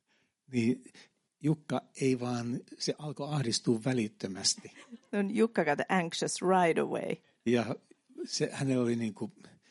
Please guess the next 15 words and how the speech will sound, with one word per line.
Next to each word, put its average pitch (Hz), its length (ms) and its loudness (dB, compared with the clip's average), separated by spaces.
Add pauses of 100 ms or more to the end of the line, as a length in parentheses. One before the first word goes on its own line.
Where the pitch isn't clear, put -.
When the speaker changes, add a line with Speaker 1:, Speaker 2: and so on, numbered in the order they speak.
(500)
Speaker 1:
jos 123 200 -4
hän 127 120 2
pääsi 120 300 2
laulamaan 120 640 2
tai 113 300 0
sanomaan 104 540 2
jotain, 104 420 -4
niin 98 140 -12
kyllä 104 240 -6
sen 104 280 -4
huomasi, 101 420 -6
että 107 260 -6 (320)
nyt 127 360 -4
tilanne 113 360 0
muuttuu. 120 680 -2